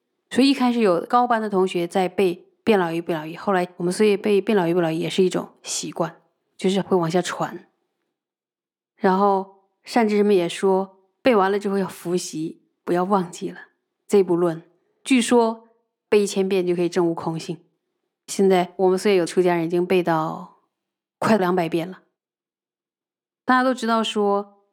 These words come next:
背一遍就是串一遍，是要花很多时间的。背书就是要砸下时间，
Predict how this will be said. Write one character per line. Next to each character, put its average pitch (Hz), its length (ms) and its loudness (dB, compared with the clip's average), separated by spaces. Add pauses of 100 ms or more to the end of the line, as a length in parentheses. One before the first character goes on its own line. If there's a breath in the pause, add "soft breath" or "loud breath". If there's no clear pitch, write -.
背 220 160 2
一 185 60 2
遍 185 160 2
就 185 60 2
是 170 60 0
串 170 300 -4
一 160 40 -4
遍， 170 260 -10 (420)
是 - 180 -2
要 185 120 2
花 180 180 -2
很 170 100 -4
多 170 140 -6
时 185 160 -8
间 - 160 -12
的。 - 140 -20 (340)
背 226 160 4
书 196 180 -2
就 196 160 0
是 196 100 -2
要 175 140 -2
砸 165 300 -8
下 170 160 -4
时 185 160 -10
间， 180 240 -8